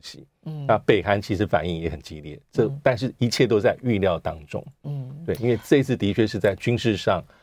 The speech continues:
Speaker 1: 美韩，我觉得尹锡悦在美中之间，他是往美国踩了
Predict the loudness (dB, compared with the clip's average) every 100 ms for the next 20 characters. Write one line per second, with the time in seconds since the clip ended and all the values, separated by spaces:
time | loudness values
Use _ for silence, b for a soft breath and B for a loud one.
0 | b b -2 0 0 -2 0 0 2 0
1 | 0 2 6 6 4 -4 _ 2 2 2
2 | 0 2 2 2 2 0 0 -2 0 2
3 | 2 0 -6 -6 -8 -6 -2 0 0